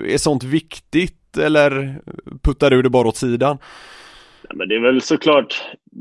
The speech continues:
Speaker 2: under tiden så tänker man inte på det, för jag, man har ingen aning om vilka som,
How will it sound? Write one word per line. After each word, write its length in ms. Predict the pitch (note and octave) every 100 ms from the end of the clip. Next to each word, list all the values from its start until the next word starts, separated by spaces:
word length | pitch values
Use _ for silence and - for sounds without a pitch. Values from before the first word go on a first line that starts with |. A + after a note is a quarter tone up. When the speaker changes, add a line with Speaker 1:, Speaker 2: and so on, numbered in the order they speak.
| -
Speaker 2:
under 220 | E3 F3+
tiden 440 | E3+ G3 F#3+ F#3
så 100 | F#3+
tänker 260 | F3 D#3+ C3+
man 100 | C#3+
inte 140 | C3
på 160 | A#2+ B2+
det, 60 | A#2
för 80 |
jag, 240 | C3 C#3 C3+
man 180 | C3+ C#3
har 80 |
ingen 220 | C#3+ C3 C3
aning 460 | C3+ B2 A2+ B2+
om 160 | A#2+ A#2+
vilka 240 | B2 -
som, 280 | A#2 - A#2+